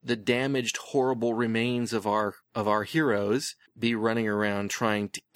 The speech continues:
kill themselves unless they're trying to institute a paradox and, and prevent their own existence from happening? And why would a description of something that would be liquefy your cells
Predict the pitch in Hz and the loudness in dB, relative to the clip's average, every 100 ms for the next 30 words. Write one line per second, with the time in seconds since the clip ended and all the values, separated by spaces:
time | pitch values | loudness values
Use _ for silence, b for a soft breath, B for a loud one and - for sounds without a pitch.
0 | - 139 143 113 104 104 - 120 104 117 | 0 0 0 -2 -4 -2 0 0 0 -4
1 | 107 104 101 - 107 104 104 - - 107 | -4 -4 -6 -4 -2 -2 -6 -8 -8 -6
2 | 104 - - 117 104 98 98 - - 101 | -6 -8 -2 0 0 0 -2 -2 -6 -8
3 | 98 B B B B _ - 123 104 113 | -12 B B B B _ -6 -4 -2 -4
4 | 98 107 104 - _ 117 110 110 110 110 | -2 0 -2 -8 _ -6 -2 0 0 0
5 | 104 90 107 104 - 101 - 107 92 101 | -2 -4 -4 -4 -4 -6 -6 -6 -4 0
6 | 117 - 92 78 95 B B B B B | 0 -2 -4 -6 -10 B B B B B
7 | _ _ - 156 160 165 156 _ _ - | _ _ 0 2 2 0 -4 _ _ -8
8 | 139 202 226 165 143 151 123 - 131 131 | -2 0 0 0 0 -2 -4 -4 -2 -2
9 | - 180 175 - 123 - 139 123 127 98 | 0 -2 0 -2 -2 -2 -2 -2 -2 -2
10 | 98 107 107 _ 101 120 147 - 151 - | -2 -4 -6 _ -4 0 0 0 -2 0
11 | 131 127 113 113 - 175 135 101 - | 0 0 0 0 2 2 2 0 -4